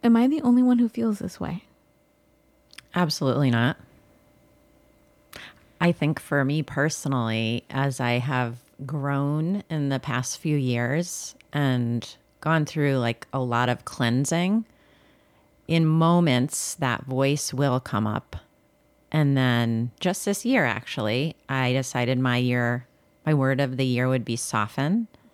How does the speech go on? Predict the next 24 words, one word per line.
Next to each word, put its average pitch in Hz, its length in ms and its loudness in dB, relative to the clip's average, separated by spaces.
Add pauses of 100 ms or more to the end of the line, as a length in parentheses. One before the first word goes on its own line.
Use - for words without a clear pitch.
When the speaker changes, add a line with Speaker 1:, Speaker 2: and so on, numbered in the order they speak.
(120)
Speaker 1:
Mm-hmm. 202 160 -10
Speaker 2:
so 175 280 0
that 135 220 0
when 143 640 0
I 139 160 0
have 123 340 0
those 123 460 0
intense - 720 -2
reactions, 110 720 -2
which - 180 -6
I 107 60 -4
still 110 320 -4
do 110 480 -2
have, 117 460 -2 (180)
thankfully 120 680 0 (680)
less 135 240 -2
frequently, 190 720 -2 (760)
I 147 140 -2
just 147 240 -2
kind 147 240 -2
of 123 140 -4
remind 123 380 2
myself, 160 360 -2
"Soften." - 1120 -6